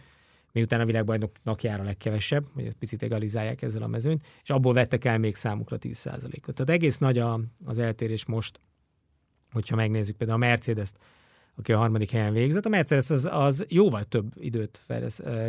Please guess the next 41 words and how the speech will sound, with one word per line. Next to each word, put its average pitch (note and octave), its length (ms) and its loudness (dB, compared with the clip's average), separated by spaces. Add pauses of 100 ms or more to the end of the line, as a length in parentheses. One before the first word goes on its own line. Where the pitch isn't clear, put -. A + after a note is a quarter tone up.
(100)
tölthet, A2+ 400 0
vagy B2 160 -8
költhet A#2 340 0
el A#2 60 0
majd, A2 240 -2
ö, A2+ 300 -2
fejlesztésre, A2+ 560 -4
mint A2+ 120 -2
a G#2+ 40 -4
szélcsatornában, A#2 760 -4
mind A#2+ 300 -4
a A2+ 180 -6
számítógépes C3+ 580 -6
áramlástani C3+ 440 -2
programokkal. D3 640 0 (840)
Amit C3+ 320 2 (380)
megnézed, D#3+ 380 4
hogy D3+ 100 2
a - 20 4
Mercedes D3 360 4
hogy D#3 160 0
fejlődött C3 480 2
az A#2 100 -2
év B2 160 2
végén, A#2 420 0 (500)
és A2 120 -4
hogy B2+ 120 4
mennyi F#3+ 220 4
lehet A2+ 220 2
az A2+ 120 0
ő A#2+ 100 2
autókoncepciókban, C3+ 920 0
az, D#3 200 -2
az D3 160 2
biztos D3+ 300 2
picit C#3 280 -2
nyugtalanítja A2+ 560 -4
a C3 40 -2
Red B2+ 180 -4
Bullt, - 240 -10
hogy A#2 180 -4